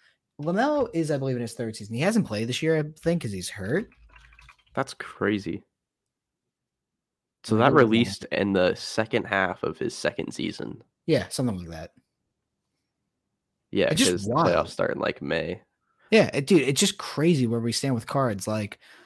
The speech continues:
Speaker 1: this goes into that white noise thing, and I, and I'm gonna reference this as much as I possibly can, but, like, you can ignore so much and be okay. Like, if you didn't know who, um, who's a random player from last year?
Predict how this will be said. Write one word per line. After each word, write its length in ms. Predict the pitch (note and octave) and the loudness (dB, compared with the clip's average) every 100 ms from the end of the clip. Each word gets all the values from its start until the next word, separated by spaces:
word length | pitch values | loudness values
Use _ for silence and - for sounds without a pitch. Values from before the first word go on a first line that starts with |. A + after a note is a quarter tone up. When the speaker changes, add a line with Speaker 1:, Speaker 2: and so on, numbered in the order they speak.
| _ _ _ | _ _ _
Speaker 1:
this 320 | - B2+ G3+ - | -2 4 6 6
goes 240 | E4 G#3+ | 6 6
into 180 | F3 D3+ | 4 4
that 200 | E3+ C3+ | 6 6
white 280 | A#2 C3 A#2 | 6 4 2
noise 380 | A#2 A2+ A#2+ - | -2 0 -2 0
thing, 460 | D#3 E3 F#3+ A3 | 0 2 4 4
and 220 | A3+ C3+ B2 | 2 0 0
I, 120 | A2+ | 2
and 140 | C3 | 0
I'm 60 | C#3 | 2
gonna 160 | G#3 | 2
reference 340 | A#2 A2+ B2 A2 | 2 -2 -6 -8
this 120 | G#2+ | -6
as 20 | G#2+ | -8
much 180 | G2+ | -8
as 40 | G#2 | -8
I 40 | |
possibly 340 | G2 G2+ - F2+ | -8 -8 -8 -8
can, 300 | B2 A2 F#2+ | -6 -6 -6
but, 100 | G2+ | -6
like, 240 | G2 G2 | -8 -6
you 220 | G#2+ F#3+ | 0 0
can 140 | A#3+ C4+ | 4 2
ignore 760 | G3 C3+ C3 D3 C#3 C3 C3 - _ | 2 0 4 4 4 2 -2 -10 _
so 720 | - - - - C#3+ D3+ E3 | -6 -2 0 4 6 6 4
much 640 | C#3 A2+ C3 G2 - - - - _ - | 4 2 0 -2 -2 -2 -4 -16 _ -4
and 240 | C#3+ C#3 | 0 2
be 240 | C3 B2 A#2+ | 2 2 2
okay. 720 | C3+ D3 C#3+ - C3+ G#2 F2+ - - - - | 2 2 2 -2 0 -2 -8 -14 -20 -18 -4
Like, 120 | C#3 | 0
if 120 | C3 | 2
you 220 | D#3+ C4 | 2 2
didn't 500 | E3 - C#3+ D#3+ D#3+ | 2 2 2 2 2
know 240 | C3+ C3 C#3+ | 2 4 4
who, 320 | C#3 C3 B2 | 2 2 2
um, 580 | A2+ A2 A2 G#2 G2+ F#2+ _ _ _ _ _ _ _ _ - | 2 0 0 0 -2 -8 _ _ _ _ _ _ _ _ -4
who's 120 | A3+ | 0
a 60 | |
random 280 | C3 B2+ B2+ | 2 2 0
player 280 | A2+ A2+ G#2 | -2 -4 -4
from 140 | G2+ | -6
last 380 | G#2 G2 F#2+ - | -6 -6 -6 -8
year? 300 | G2+ F2+ E2+ | -8 -10 -12